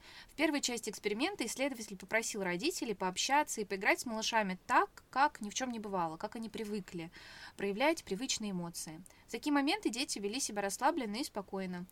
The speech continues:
Затем исследователь попросил мам отвернуться от детей на пару секунд, обернуться с каменным безэмоциональным лицом и безучастно смотреть на них. Малыши сразу же считывали это. Сначала они просто пытались продолжить играть, тянули руки к маме, вс-,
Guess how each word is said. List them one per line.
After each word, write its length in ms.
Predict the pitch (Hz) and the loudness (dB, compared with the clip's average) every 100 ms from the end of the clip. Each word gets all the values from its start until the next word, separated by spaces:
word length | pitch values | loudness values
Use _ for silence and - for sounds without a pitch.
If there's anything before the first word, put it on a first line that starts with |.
| - - | -14 -4
Затем 320 | 208 339 381 | 0 2 2
исследователь 480 | 330 277 254 254 208 | 2 2 0 -4 -8
попросил 500 | - 226 240 - 202 | -2 -2 0 -2 2
мам 220 | 220 190 | 4 4
отвернуться 540 | 180 214 240 202 - | 2 -2 -4 -4 -2
от 80 | 175 | -4
детей 320 | 185 254 214 | -4 -2 0
на 120 | 175 170 | 0 2
пару 220 | 202 180 | 2 2
секунд, 540 | - 262 190 185 208 - | -2 -4 -4 -4 -4 0
обернуться 640 | 214 202 262 208 170 - | 0 2 -2 -2 -2 -2
с 80 | 311 | -4
каменным 500 | - 190 220 294 190 | 2 2 4 0 0
безэмоциональным 680 | 175 180 180 185 175 233 240 | -2 -4 -4 0 0 0 -2
лицом 440 | 220 - 175 151 - | -4 -4 -4 -4 -6
и 60 | 190 | -2
безучастно 540 | 196 190 247 285 226 | -2 0 2 2 0
смотреть 400 | - 170 185 220 | -6 -4 -4 -4
на 80 | 185 | -4
них. 260 | 160 160 - - - - - - | -6 -8 -14 -20 -20 -20 -20 -8
Малыши 540 | 196 226 - 320 359 - | -2 2 4 6 4 2
сразу 460 | - - 240 220 | -6 2 4 4
же 100 | 185 | 0
считывали 600 | 185 - 240 190 180 175 170 | -2 0 -2 -2 -6 -6 -6
это. 280 | 170 185 - - - | -8 -12 -14 -20 -16
Сначала 420 | - 202 269 311 | -8 0 6 8
они 140 | 311 240 | 6 2
просто 340 | 226 208 - | 0 0 -2
пытались 460 | 208 - 240 240 226 | -8 0 0 0 -4
продолжить 500 | 233 220 233 233 226 | -4 -2 -2 -2 -4
играть, 280 | 208 220 208 | 2 2 2
тянули 320 | 233 311 269 | 0 2 2
руки 320 | 185 214 - | 0 -2 -6
к 80 | - | 0
маме, 300 | 202 202 190 | 2 2 0
вс-, 140 | - | -6